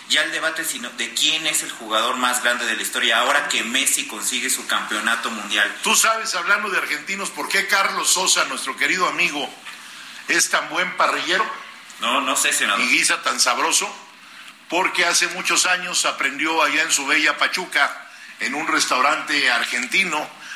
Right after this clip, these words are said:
Speaker 2: a hacer los asados. Y seguramente ayer, viendo el partido,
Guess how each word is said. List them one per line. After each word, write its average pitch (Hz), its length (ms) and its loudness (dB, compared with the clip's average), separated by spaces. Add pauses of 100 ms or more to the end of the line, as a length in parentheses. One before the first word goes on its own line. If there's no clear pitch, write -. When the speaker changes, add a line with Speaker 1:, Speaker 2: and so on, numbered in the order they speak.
Speaker 2:
a 127 80 4
hacer 151 300 4 (380)
los 131 460 0
asados. 147 680 2 (240)
Y 120 80 -8
seguramente 202 880 0 (460)
ayer, 147 340 2 (440)
viendo 147 320 0
el 139 80 -2
partido, 160 600 0